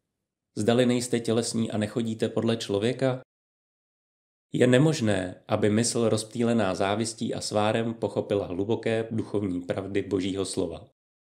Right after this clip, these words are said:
První Korinským dva čtrnáct. "Tělesný člověk však nepřijímá věci Božího ducha, vždyť jsou pro něj bláznostvím. Nemůže je ani poznat,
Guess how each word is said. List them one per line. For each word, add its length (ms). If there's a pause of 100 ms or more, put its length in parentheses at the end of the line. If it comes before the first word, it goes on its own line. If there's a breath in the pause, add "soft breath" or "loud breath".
(640)
První 300
Korinským 540
dva 120
čtrnáct. 680 (360)
"Tělesný 480
člověk 520
však 240
nepřijímá 640
věci 380
Božího 380
ducha, 580 (240)
vždyť 280
jsou 260
pro 200
něj 200
bláznostvím. 920 (200)
Nemůže 320
je 180
ani 220
poznat, 640